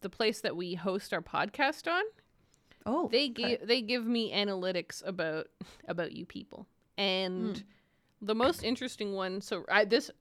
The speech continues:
Speaker 1: just came to mind, Raylene, 'cause I used to think my audience was largely Y A, but, uh,
Speaker 2: <laughs>
Speaker 1: over the years, like, it's not anymore.
Speaker 2: Yeah.
Speaker 1: So forty percent of our audience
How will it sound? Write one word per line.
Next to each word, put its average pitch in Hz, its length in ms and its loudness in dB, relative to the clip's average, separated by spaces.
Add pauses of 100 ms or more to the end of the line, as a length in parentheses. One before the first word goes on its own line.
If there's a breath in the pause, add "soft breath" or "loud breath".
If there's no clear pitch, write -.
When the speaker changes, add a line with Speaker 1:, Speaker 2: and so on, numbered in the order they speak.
Speaker 1:
just - 160 -6
came 220 180 0
to 202 80 0
mind, 180 220 0
Raylene, 208 320 -2
'cause 190 340 -6 (800 soft breath)
I 254 100 8
used 277 360 4
to 311 80 4
think 320 240 4
my 302 180 4
audience 311 420 6
was 285 180 0
largely 277 360 4
Y 277 180 8
A, 277 360 4 (420 loud breath)
but, 226 240 0 (140)
uh, 196 460 6 (100)
Speaker 2:
<laughs> - 100 -12
Speaker 1:
over 262 320 8
the 262 120 2
years, 214 540 -2 (100)
like, 208 200 6
it's - 220 -4
not 214 280 6
anymore. 151 440 -4 (600 soft breath)
Speaker 2:
Yeah. 185 100 -4
Speaker 1:
So 247 380 8 (380)
forty 320 580 2 (100)
percent 254 420 0
of 233 160 2
our 214 360 6
audience 190 800 0